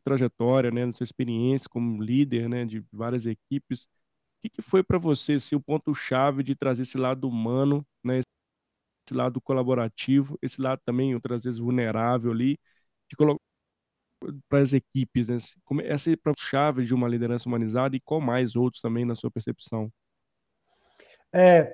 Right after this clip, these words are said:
Speaker 2: quando a gente fala sobre liderança humanizada, vem muitos traços pra discussão, né?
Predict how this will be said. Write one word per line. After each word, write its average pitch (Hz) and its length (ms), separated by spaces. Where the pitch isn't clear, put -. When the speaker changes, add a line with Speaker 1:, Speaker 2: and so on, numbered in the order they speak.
Speaker 2:
quando 208 160
a 233 60
gente 226 260
fala 220 240
sobre 202 260
liderança 202 480
humanizada, 220 500
vem 233 120
muitos 247 300
traços 170 880
pra 139 160
discussão, 117 720
né? 127 220